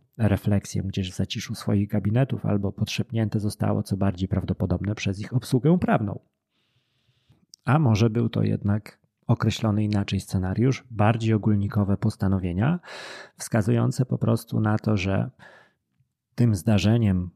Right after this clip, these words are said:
które warunkuje zapłatę wynagrodzenia, jest rozliczenie się w całości przez wykonawcę z podwykonawcami.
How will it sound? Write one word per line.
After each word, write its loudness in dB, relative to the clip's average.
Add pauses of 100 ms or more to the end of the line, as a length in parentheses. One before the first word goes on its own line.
które 2 (140)
warunkuje 2
zapłatę 0
wynagrodzenia, -2
jest 0
rozliczenie 0
się -2
w -20
całości -4 (140)
przez -4
wykonawcę -2
z -14
podwykonawcami. 0